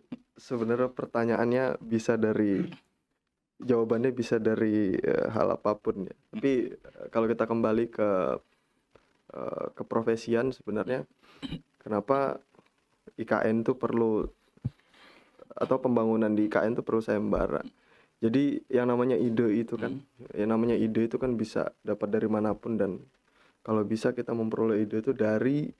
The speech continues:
Speaker 1: sebanyak apapun gitu. Makanya ketika sayembara dilakukan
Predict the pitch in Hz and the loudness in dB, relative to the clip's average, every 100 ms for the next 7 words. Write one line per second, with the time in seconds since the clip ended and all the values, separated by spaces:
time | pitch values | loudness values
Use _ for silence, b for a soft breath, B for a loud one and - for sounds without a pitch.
0 | _ - 135 120 110 113 120 - - 101 | _ -4 -2 0 0 0 -2 -6 -16 -8
1 | 98 - 104 101 98 - - _ _ _ | -8 -4 -4 -4 -8 -12 -20 _ _ _
2 | b b - 104 110 135 139 127 117 117 | b b -4 0 2 2 0 0 -2 0
3 | 110 113 110 110 104 104 113 131 160 151 | 0 0 0 2 0 0 0 0 -2 -6
4 | 139 117 101 - - 135 151 170 | -4 0 0 -4 -4 0 0 -2